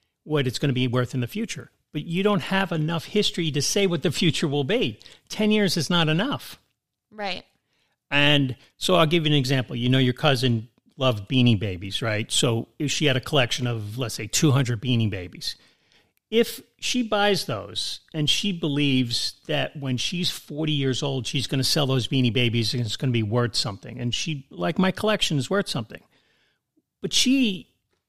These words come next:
Speaker 1: the first reason she should buy the Beanie Babies 'cause she likes them and she wants to collect them and she's getting whatever enjoyment out of owning them.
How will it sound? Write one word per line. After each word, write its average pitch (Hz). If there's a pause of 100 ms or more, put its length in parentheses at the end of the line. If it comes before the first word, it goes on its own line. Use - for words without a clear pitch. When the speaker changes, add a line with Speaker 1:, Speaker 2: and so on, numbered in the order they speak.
(160)
Speaker 1:
the 190
first -
reason 151
she 160
should 139
buy 151
the 139
Beanie 143
Babies 131
'cause 135
she 135
likes 160
them 139
and 123
she -
wants 139
to 143
collect 143
them 131
and 120
she's 123
getting 123
whatever 120 (300)
enjoyment 127
out 123
of 117
owning 117
them. 95